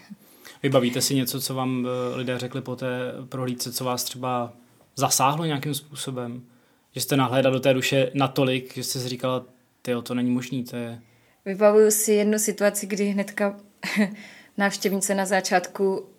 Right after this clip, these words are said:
Speaker 2: řekla, „Já jsem sem si přišla odpočinout, já mám rakovinu.“ No, tak to potom člověk, eh, je tak jako trošku rozhozený,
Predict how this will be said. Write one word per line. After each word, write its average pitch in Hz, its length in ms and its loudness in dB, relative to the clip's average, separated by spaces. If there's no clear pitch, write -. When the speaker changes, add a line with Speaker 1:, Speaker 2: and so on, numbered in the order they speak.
Speaker 2:
řekla, 202 320 -2
„Já 185 160 2
jsem 196 200 -2
sem 202 220 -2
si - 140 -4
přišla 202 300 0
odpočinout, 202 540 -2
já 202 80 -2
mám 202 160 -2
rakovinu.“ 190 520 -2
No, 185 180 -6
tak - 160 -10
to 208 100 -12
potom 214 360 -4
člověk, 196 420 -2
eh, 196 220 4
je 196 220 4
tak 202 140 0
jako 208 260 -2
trošku 202 520 0
rozhozený, 190 920 2